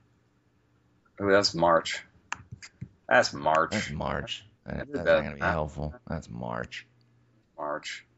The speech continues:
Speaker 1: Well, I mean, it's not like, okay, well, June one is not much better, but it's, it's still a month ago.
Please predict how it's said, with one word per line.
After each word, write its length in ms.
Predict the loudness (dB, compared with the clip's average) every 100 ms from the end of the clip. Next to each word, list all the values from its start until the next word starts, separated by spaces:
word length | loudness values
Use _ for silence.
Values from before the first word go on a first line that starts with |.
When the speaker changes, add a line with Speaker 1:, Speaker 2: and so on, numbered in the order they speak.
| _ _
Speaker 1:
Well, 120 | 4 6
I 60 |
mean, 100 | 6
it's 80 | 6
not 160 | 4 6
like, 260 | 4 2
okay, 160 | -2 0
well, 160 | 0
June 340 | -2 -2 -2 2
one 160 | 0 0
is 100 | 0
not 180 | 0
much 240 | 2 0 2
better, 220 | 0 2
but 140 | 0
it's, 240 | -2 -6 -10
it's 120 | -12 -6
still 240 | 0 2
a 40 |
month 240 | 2 -2 -4
ago. 240 | -2 -2